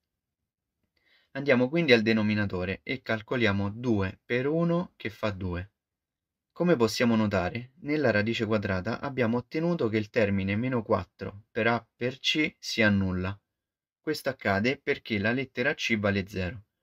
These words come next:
Quindi possiamo dedurre che ogni volta che la lettera C vale zero,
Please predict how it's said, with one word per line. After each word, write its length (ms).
Quindi 600
possiamo 440
dedurre 460
che 100
ogni 180
volta 400
che 120
la 120
lettera 380
C 240
vale 280
zero, 440